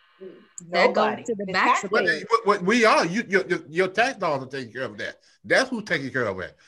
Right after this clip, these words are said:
Speaker 3: So they're not asking him, you know, if they gave him a bill,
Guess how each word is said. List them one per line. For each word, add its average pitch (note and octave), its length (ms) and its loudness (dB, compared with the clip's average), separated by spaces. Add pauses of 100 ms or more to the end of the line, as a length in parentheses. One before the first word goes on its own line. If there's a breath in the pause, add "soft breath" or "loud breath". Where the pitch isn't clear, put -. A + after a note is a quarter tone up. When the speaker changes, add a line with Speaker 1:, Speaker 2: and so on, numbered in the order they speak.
(100)
Speaker 3:
So F#3 140 2
they're G#3+ 120 6
not C#4 200 0
asking B3+ 320 0
him, E3+ 340 -4 (500 soft breath)
you E3+ 140 -6
know, G3 100 6 (100)
if F#3 220 0
they A#3+ 120 4
gave C#4+ 260 2
him C4 100 -2
a F#3+ 80 0
bill, D#3 340 0